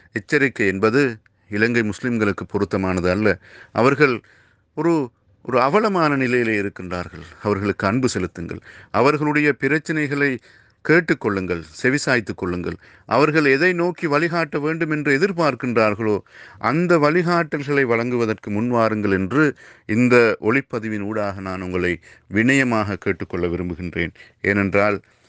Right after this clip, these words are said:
நாங்கள் தவறு விடுகின்ற பொழுது, உலமாக்கள் தவறு விடுகின்ற பொழுது அந்த தவறை சுமக்கின்றவர்களாக மக்கள் மாறிவிடுகின்றார்கள்.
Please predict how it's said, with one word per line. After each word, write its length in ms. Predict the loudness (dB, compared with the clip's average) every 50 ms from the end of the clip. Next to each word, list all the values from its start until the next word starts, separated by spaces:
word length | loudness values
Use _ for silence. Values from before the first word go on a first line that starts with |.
| _ _
நாங்கள் 640 | -6 -2 0 2 2 2 2 2 2 0 0 0
தவறு 320 | -2 -2 0 0 0 0 0
விடுகின்ற 380 | -2 -2 -2 -4 -6 -6 -8
பொழுது, 360 | -10 -8 -8 -10 -10 -10 -14 -20 _ _ _ _ _ -4
உலமாக்கள் 560 | 0 2 2 4 4 2 2 0 -2 -4 -6 -4
தவறு 300 | -2 0 0 2 2 0
விடுகின்ற 380 | 0 -2 -2 -2 -4 -6 -6
பொழுது 300 | -6 -6 -6 -4 -2 -2 -4 -4 -6 _ -18 -20 _ _ _
அந்த 240 | -6 -4 -2 -2
தவறை 560 | -2 0 0 2 4 4 4 4 4 2 0 -4 _
சுமக்கின்றவர்களாக 1040 | _ -8 -6 -6 -6 -4 -6 -6 -4 -2 -2 -2 -2 -4 -6 -6 -6 -4 -4 -4 -4
மக்கள் 340 | -4 -6 -6 -6 -4 -4 -2
மாறிவிடுகின்றார்கள். 920 | 0 0 0 0 0 -2 -2 -4 -6 -6 -8 -10 -10 -10 -10 -12 -14 -16